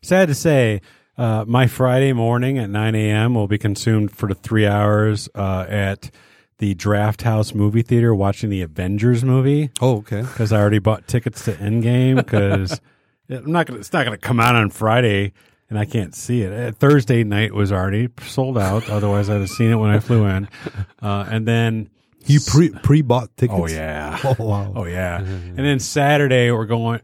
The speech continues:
Speaker 1: we're, I think we're gonna go to Onnit, uh, Gym Academy, O N N I T, uh, m-,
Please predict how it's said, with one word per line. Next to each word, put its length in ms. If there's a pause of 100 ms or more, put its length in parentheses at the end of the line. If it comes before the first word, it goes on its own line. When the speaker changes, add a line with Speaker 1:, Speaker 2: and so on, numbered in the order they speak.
Speaker 1:
we're, 200
I 100
think 180
we're 80
gonna 120
go 120
to 100
Onnit, 680
uh, 240
Gym 240
Academy, 580
O 180
N 80
N 120
I 160
T, 460 (440)
uh, 400 (300)
m-, 140